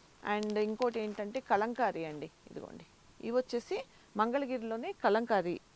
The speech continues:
ఆ, ప్రింటెడ్ శారీస్. ఇవి కూడా చాలా బాగున్నాయి, క్లాత్ వైజ్ కానీ, ప్రైస్ వైజ్ కానీ. And షిబోరి ప్రింట్స్‌లో కూడా ఉన్నాయండి శారీస్. And అవే కాకుండా, ఇదిగోండి,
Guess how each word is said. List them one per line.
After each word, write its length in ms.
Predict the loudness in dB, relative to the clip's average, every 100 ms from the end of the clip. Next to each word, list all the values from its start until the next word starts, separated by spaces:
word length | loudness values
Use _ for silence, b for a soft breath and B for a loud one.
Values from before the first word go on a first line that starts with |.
| -20 -10
ఆ, 200 | -6 -6 -6
ప్రింటెడ్ 320 | -6 -4 -6
శారీస్. 480 | -4 -4 -4 -4 -4 -4 B B B -4
ఇవి 140 | 0
కూడా 160 | 0 -2 0
చాలా 200 | 2 2
బాగున్నాయి, 520 | 0 -2 -4 -6 -8
క్లాత్ 400 | -8 -4 -4 -4
వైజ్ 240 | -6 -6 -6
కానీ, 260 | -8 -8
ప్రైస్ 380 | -8 -8 -8 -8
వైజ్ 260 | -10 -8 -8
కానీ. 320 | -8 -8 -12 -18 -20 -12 -8
And 360 | -6 -2 -2 -2
షిబోరి 420 | -6 -4 -2 -2
ప్రింట్స్‌లో 400 | -4 -10 -10 -10
కూడా 180 | -8 -6
ఉన్నాయండి 400 | -6 -6 -6 -4
శారీస్. 520 | -2 -2 -2 -2 0
And 120 | 2
అవే 180 | 4 4
కాకుండా, 500 | 2 -2 -2 -4 0
ఇదిగోండి, 480 | 2 0 -2 -4